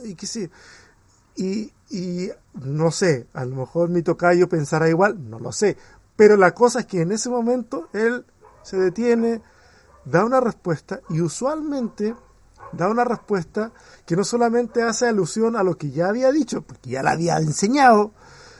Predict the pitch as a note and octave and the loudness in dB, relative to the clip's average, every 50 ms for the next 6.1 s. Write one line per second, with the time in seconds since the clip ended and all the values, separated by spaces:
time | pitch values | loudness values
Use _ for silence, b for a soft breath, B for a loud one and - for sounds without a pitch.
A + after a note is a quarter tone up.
0 | b - - - F#3 F#3 G#3 A3 G#3 - G#3+ A3 G#3+ - - _ _ _ _ _ | b -10 -6 -2 2 4 4 4 4 6 4 4 4 2 -4 _ _ _ _ _
1 | _ - - G3 F#3 F3 D3 - - A3+ B3 B3+ B3+ A#3+ G#3 E3 - F3+ D#3+ - | _ 0 2 2 2 2 -2 -2 -2 0 2 2 2 2 2 0 -2 -2 -2 -2
2 | - - - F#2 - _ _ _ - - - - _ _ _ _ _ _ _ _ | -4 -8 -14 -14 -16 _ _ _ -20 -20 -20 -20 _ _ _ _ _ _ _ _
3 | _ - F3+ C#3+ G3 F#3+ F#3 F3+ F#3+ F#3 F#3 F3+ F3 E3+ C#3+ - G#3 B3 C#4 D4 | _ -8 -4 0 0 2 2 4 4 6 6 6 6 4 0 -2 -2 -2 0 -2
4 | C4+ A3+ - - C4 C4+ - - B3+ C#4+ D#4 D4+ G#3+ E3+ F#3 F#3+ F#3+ F#3 - - | -2 -4 0 2 2 2 2 0 -6 -8 -8 -6 -4 -4 -2 -2 -2 -4 -6 -8
5 | - _ _ - - - C3+ C#3 D3+ D#3 D#3+ E3 D#3+ E3 E3+ D#3 D#3 - C#3+ - | -10 _ _ -14 -12 -10 -8 -8 -6 -4 -4 -4 -4 -4 -4 -6 -6 -10 -10 -10
6 | - C#3+ | -12 -14